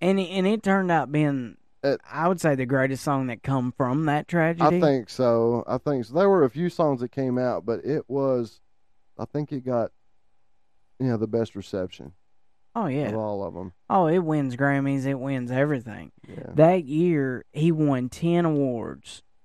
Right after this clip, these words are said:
Speaker 1: Album of the Year, Video of the Year for Drive.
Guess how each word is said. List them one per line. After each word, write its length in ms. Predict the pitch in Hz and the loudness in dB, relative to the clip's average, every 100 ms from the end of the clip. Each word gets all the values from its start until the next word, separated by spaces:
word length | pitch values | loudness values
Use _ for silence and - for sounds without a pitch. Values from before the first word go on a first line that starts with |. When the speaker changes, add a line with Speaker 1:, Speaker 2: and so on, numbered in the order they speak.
| _ - | _ -2
Speaker 1:
Album 420 | 139 143 147 147 | 0 2 2 2
of 120 | 143 | 0
the 100 | 139 | 0
Year, 320 | 143 139 139 | 2 0 -2
Video 480 | 127 131 135 139 139 | -2 -4 0 0 0
of 100 | 131 | -2
the 80 | 131 | -4
Year 240 | 135 131 | -2 -4
for 140 | - 113 | -6 -6
Drive. 640 | 131 135 131 131 131 | 2 4 4 2 -2